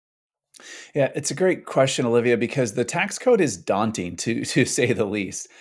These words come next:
Uh, it's, you know, tax laws come from Congress,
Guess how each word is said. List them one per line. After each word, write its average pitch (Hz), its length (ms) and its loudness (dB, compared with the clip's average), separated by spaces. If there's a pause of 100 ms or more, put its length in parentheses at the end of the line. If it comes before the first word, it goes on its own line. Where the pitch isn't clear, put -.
(220)
Uh, 107 340 -2
it's, 110 420 -8
you 127 100 -6
know, 107 260 2
tax 147 440 -2
laws 139 300 4
come 139 240 -2
from 107 240 -4
Congress, 165 680 -2